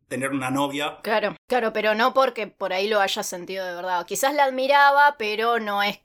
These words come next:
Speaker 2: no había un interés amoroso, no sé.
Speaker 1: Claro, ese tipo, ese tipo de, de afecto superficial de los psicópatas.
Speaker 2: Ujú, sí.
Speaker 1: O sea, prácticamente este diagnóstico le hicieron, le dice que es un psicópata, pero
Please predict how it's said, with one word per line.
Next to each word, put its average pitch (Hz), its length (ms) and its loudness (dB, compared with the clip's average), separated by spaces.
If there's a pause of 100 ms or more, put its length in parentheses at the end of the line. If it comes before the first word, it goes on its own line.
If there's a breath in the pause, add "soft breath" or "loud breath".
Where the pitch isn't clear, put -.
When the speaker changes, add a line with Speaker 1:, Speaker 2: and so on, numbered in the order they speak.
(120)
Speaker 2:
no 190 220 -6
había 202 180 -2
un 208 60 -6
interés 190 420 -6
amoroso, 196 480 -6
no 160 100 -14
sé. - 180 -20 (420)
Speaker 1:
Claro, 190 260 -2
ese 135 140 -6
tipo, 147 440 -4
ese 165 200 -4
tipo 175 320 -4
de, 127 800 -6 (360 loud breath)
de 123 200 -4
afecto 135 600 -4
superficial 131 760 -4
de 117 60 -10
los 113 120 -12
psicópatas. 120 640 -6 (180)
Speaker 2:
Ujú, 226 400 -6 (380)
sí. - 180 -12 (220)
Speaker 1:
O 131 160 -16
sea, 160 420 -4
prácticamente 151 640 -2
este 120 460 -4
diagnóstico 127 480 -4
le 123 60 -10
hicieron, 147 280 -4
le 117 80 -4
dice 117 380 -6
que 110 120 -20
es - 140 -8
un 127 100 -4
psicópata, 139 680 -2
pero 113 240 -14